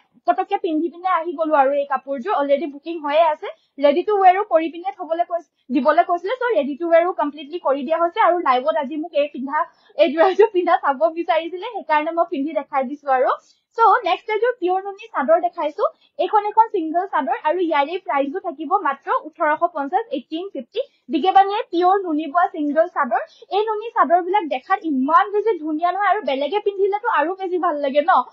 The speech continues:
চ', এয়া চাদৰ নিজৰো যদি পিন্ধিব মন যায়, পিন্ধিব পাৰে। দেখাত আপোনাকো সিমানেই ধুনীয়া লাগিব,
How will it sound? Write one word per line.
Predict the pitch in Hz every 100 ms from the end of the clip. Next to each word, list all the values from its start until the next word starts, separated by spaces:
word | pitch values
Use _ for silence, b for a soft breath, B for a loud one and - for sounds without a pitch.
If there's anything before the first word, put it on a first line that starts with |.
| b b
চ', | 440 427
এয়া | - 339 403 - _ -
চাদৰ | 320 392 523 453 403
নিজৰো | 311 294 320 381
যদি | 403 427
পিন্ধিব | 370 339 349
মন | 392 381 311
যায়, | 370 -
পিন্ধিব | 320 320 294 370
পাৰে। | 359 392 466
দেখাত | 277 - 403
আপোনাকো | 285 277 311 320 440
সিমানেই | 330 285 269 370
ধুনীয়া | 339 349
লাগিব, | 339 311 320